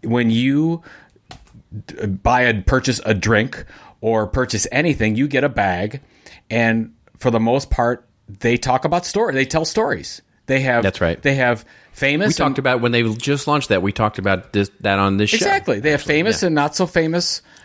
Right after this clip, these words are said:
Speaker 1: uh, writers that have been telling stories on the sides of their packaging for years now. And I love it, and I read 'em, and, and that's kind of part of, uh, the experience that they, and they're very consistent about doing that, and they're very con-, and a lot of those stories are about sustainability.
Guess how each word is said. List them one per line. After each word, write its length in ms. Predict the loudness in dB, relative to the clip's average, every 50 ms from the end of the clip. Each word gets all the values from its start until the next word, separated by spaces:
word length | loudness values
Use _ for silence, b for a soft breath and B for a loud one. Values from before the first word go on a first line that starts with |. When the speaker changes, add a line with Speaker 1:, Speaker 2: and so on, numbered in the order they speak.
| B -4
Speaker 1:
uh, 140 | 0 0 0
writers 500 | 2 2 2 2 2 2 0 0 -2 -4 -8
that 260 | -10 -4 -2 0 0
have 80 | 2 2
been 220 | 0 0 0 -2
telling 340 | -4 -2 0 0 0 0 -2
stories 480 | 0 0 0 0 2 0 0 -2 -4
on 320 | -6 -4 -2 0 0 0 -2
the 160 | -2 -4 -6 -10 -10
sides 340 | -4 -2 0 0 0 -2 0
of 60 | 0
their 120 | 0 0
packaging 520 | 2 2 0 0 0 0 -2 -2 -2 -4 -2
for 140 | -2 -4 -6
years 480 | -4 -2 0 2 4 4 2 0 -2
now. 280 | -6 -8 -10 -10 -14 -18 _ b b b b b b b
And 120 | -4 -2 0
I 120 | 0 0
love 300 | 0 2 2 2 2 0
it, 120 | -2 -4 -4
and 120 | -6 -4
I 60 | -2
read 280 | -2 -2 -2 -4 -2 -2
'em, 160 | -2 0 -2
and, 300 | -2 -4 -6 -8 -10 -12 _
and 140 | -12 -6 -6
that's 160 | -6 -6 -6
kind 220 | -4 -4 -4 -4
of 100 | -4 -6
part 240 | -4 -4 -2 -2 0
of, 260 | -2 -4 -4 -8 -14 -12
uh, 160 | -10 -8 -6
the 100 | -4 -4
experience 640 | -4 -6 -6 -6 -4 -4 -2 -4 -4 -6 -8 -8 -10
that 100 | -6 -4
they, 160 | -4 -4 -2
and 220 | -2 -4 -4 -4
they're 200 | -4 0 2 2 0
very 340 | 2 0 0 2 2 2 0
consistent 580 | 0 -4 -8 -6 -4 -2 -2 -2 -2 -2 -4 -2
about 360 | -2 -2 -2 -4 -6 -4 0
doing 320 | 2 4 4 4 4 2
that, 100 | 0 -2
and 100 | -4 -6
they're 80 | -6 -4
very 280 | -4 -2 -2 -2 -2
con-, 160 | -4 -6 -10 -10 B B B B
and 120 | -2 0 0
a 60 | 2
lot 220 | 2 2 2 2
of 60 | 2 0
those 140 | 0 -2
stories 320 | 0 0 0 0 0 0 0
are 60 | -2
about 220 | 0 0 -2 -2
sustainability. 880 | -2 -4 -6 -4 -2 -2 -2 -2 -4 -2 0 0 2 2 0 -2 -4 -8